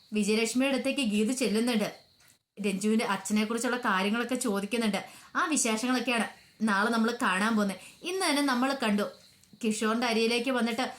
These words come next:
അജാസ് കിഷോറിനെ പഞ്ഞിക്കിടുമായിരുന്നു. ഈ സമയത്താണ് പേടിച്ച് വിറച്ച് കാറിനുള്ളിൽ ഭദ്രനെ ഇരിപ്പുണ്ടായിരുന്നു. ഭദ്രന് ഒരു പേടി ഉണ്ടായിരുന്നു, താനെങ്ങാനും ഇനിയിപ്പോ ഡോർ തുറന്ന് പുറത്തിറങ്ങിയിട്ടുണ്ടെങ്കിൽ, ഉം, തന്നെ അയാൾ വലിച്ച് പഞ്ഞിക്കിടുവോന്ന്. പക്ഷേങ്കിൽ ഭദ്രൻ അതിനകത്തിരിക്കുന്നത്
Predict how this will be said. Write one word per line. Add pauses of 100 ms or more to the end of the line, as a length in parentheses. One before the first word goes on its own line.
(140)
അജാസ് (100)
കിഷോറിനെ (120)
പഞ്ഞിക്കിടുമായിരുന്നു. (280)
ഈ
സമയത്താണ്
പേടിച്ച്
വിറച്ച്
കാറിനുള്ളിൽ
ഭദ്രനെ
ഇരിപ്പുണ്ടായിരുന്നു. (300)
ഭദ്രന്
ഒരു (100)
പേടി
ഉണ്ടായിരുന്നു,
താനെങ്ങാനും
ഇനിയിപ്പോ
ഡോർ
തുറന്ന്
പുറത്തിറങ്ങിയിട്ടുണ്ടെങ്കിൽ, (460)
ഉം, (400)
തന്നെ
അയാൾ
വലിച്ച്
പഞ്ഞിക്കിടുവോന്ന്.
പക്ഷേങ്കിൽ (340)
ഭദ്രൻ
അതിനകത്തിരിക്കുന്നത്